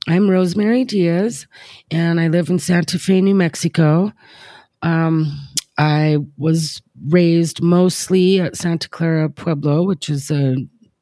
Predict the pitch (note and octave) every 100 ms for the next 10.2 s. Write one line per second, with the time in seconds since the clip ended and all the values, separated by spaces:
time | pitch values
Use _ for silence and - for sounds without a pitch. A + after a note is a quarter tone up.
0 | - D3+ D3 C#3+ C#3 C#3 D#3 D3 D3+ -
1 | F3 E3+ D3+ D3 D3+ D3 C#3+ C#3+ C#3+ C#3+
2 | D3 - F#3 A3+ - - _ F#3 E3 D#3+
3 | D3+ D3+ D3+ D3 - - - - E3 E3
4 | D#3 D#3 D#3 D3+ _ - - F#3 D#3 D#3
5 | C#3+ D3 D3 D3 D3+ E3+ G#3+ G3 - _
6 | _ - _ _ - - D#3+ D#3 D#3 C#3+
7 | - E3+ E3 - E3 E3 D#3+ E3 F3+ -
8 | - E3+ D3 - D3 E3 D#3 C#3+ D3 D3
9 | D3+ - C#3+ D3 D3 D#3+ C#3 F#3 A#3+ -
10 | -